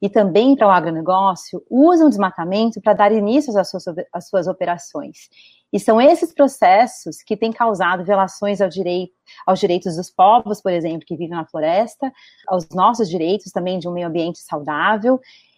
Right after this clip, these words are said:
E, ãh, há um ponto muito importante que é a questão do direito à consulta e consentimento dos povos. Esses empreendimentos e muitas vezes esses investimentos não levam em consideração o modo de vida daqueles que vivem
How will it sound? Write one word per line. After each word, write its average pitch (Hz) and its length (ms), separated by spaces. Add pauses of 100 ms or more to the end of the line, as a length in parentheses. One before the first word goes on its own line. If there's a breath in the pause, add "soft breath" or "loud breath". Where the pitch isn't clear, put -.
(140)
E, 277 400
ãh, 226 280
há 226 120
um 254 200
ponto 233 320
muito 247 160
importante 233 500
que - 80
é - 20
a 220 40
questão 220 280
do 220 80
direito 220 260
à 220 40
consulta 220 480
e - 20
consentimento 247 720
dos 220 160
povos. - 640 (380 soft breath)
Esses 262 260
empreendimentos 214 1200
e 196 80
muitas 214 380
vezes 180 340
esses 175 400
investimentos 175 760
não 247 360
levam 226 340
em 202 40
consideração 185 800 (320 soft breath)
o 233 120
modo 214 360
de 170 140
vida 208 300
daqueles 196 360
que - 140
vivem 185 640